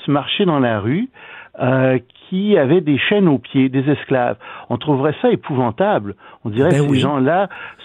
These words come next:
Speaker 1: sont asservis comme esclaves et on tolérerait pas ça.
Speaker 2: Ben non.
Speaker 1: Mais malheureusement,
Speaker 2: Absolument
Speaker 1: ce qui
Speaker 2: pas.
Speaker 1: se passe, c'est que ces gens ont des chaînes dans leur tête, ce sont des chaînes religieuses,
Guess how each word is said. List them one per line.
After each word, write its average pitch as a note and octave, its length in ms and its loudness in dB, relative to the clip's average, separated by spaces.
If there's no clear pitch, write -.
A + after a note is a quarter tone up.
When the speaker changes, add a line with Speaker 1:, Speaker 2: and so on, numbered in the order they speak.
Speaker 1:
sont F#3+ 300 2
asservis D#3 960 0
comme B2+ 240 0
esclaves G3 440 0
et D3+ 60 0
on A3+ 140 2
tolérerait A#3+ 480 0
pas - 180 -8
ça. F#2+ 240 -12
Speaker 2:
Ben C#3+ 200 0
non. A2+ 240 -4
Speaker 1:
Mais E3+ 180 2
malheureusement, B3 540 2
Speaker 2:
Absolument - 20 0
Speaker 1:
ce F#2 80 -8
qui - 80 -10
Speaker 2:
pas. C3 80 -12
Speaker 1:
se G#2 40 -16
passe, C4+ 300 -2
c'est F3 120 0
que F#3 180 -2
ces D#3+ 140 2
gens G#3+ 140 2
ont G3+ 120 2
des C3+ 160 0
chaînes F3+ 480 0
dans D#3+ 160 -2
leur E3 220 0
tête, D3 340 0
ce - 60 -16
sont F#3+ 160 -4
des C3+ 160 0
chaînes D#3+ 240 2
religieuses, A#2+ 800 0